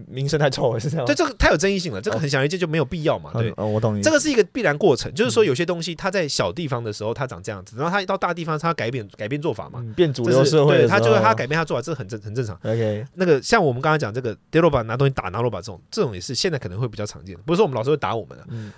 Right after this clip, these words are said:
Speaker 2: 但他们会在某些情况之下测试你有没有办法
Speaker 1: 抓到那个
Speaker 2: 感受到明光。
Speaker 1: 明光。
Speaker 2: 对，对，对，对，
Speaker 1: 就像是你说的，
Speaker 2: 对，对，对。
Speaker 1: 老师会吓你一样。
Speaker 2: 或用一些类似的方式。
Speaker 1: 对，
Speaker 2: 中国禅宗也有这种方法。
Speaker 1: 我哦，中国禅宗也有。
Speaker 2: 禅宗他们会用叫话头，老师会突然问弟子一个问题，然后弟子就愣住了。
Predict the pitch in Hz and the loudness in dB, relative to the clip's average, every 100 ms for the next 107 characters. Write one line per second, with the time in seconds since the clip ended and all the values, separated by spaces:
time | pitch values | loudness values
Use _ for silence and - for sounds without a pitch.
0 | _ 220 - 262 240 226 196 117 101 147 | _ -2 2 2 4 2 2 -2 -4 -2
1 | - 107 117 113 110 101 95 - _ _ | -2 -4 -4 -4 -6 -8 -8 -14 _ _
2 | _ - - 208 - 135 98 101 92 98 | _ -4 4 4 4 -4 -8 -10 -8 -8
3 | 110 95 80 _ _ 156 135 131 120 110 | -8 -8 -16 _ _ -2 2 2 2 2
4 | 107 98 107 107 107 - 110 101 92 87 | 2 0 -4 -4 -6 -6 -4 -4 -6 -4
5 | 123 123 120 - - 120 110 123 110 101 | -2 0 -2 -8 -12 -8 0 2 2 0
6 | 117 123 160 110 69 73 - - - 160 | 2 4 4 2 -2 -8 -10 -6 0 0
7 | - 170 160 160 147 143 151 - 113 - | 4 2 2 -2 0 2 0 0 -6 -8
8 | 98 - 104 - 302 254 202 208 226 185 | -12 -10 0 2 4 4 2 0 2 2
9 | 139 143 104 110 110 - - 123 233 190 | 2 -4 -8 -10 -14 -16 -2 2 4 4
10 | 120 120 101 180 226 254 226 220 220 202 | 2 0 2 2 4 2 4 2 4 0
11 | - 185 107 82 - _ 135 135 196 208 | 0 0 -2 -10 -18 _ 0 0 2 0
12 | 202 175 196 170 156 107 120 120 120 156 | 2 2 2 0 -4 -4 -6 -4 -2 0
13 | 120 131 123 110 85 | 2 2 0 -2 -10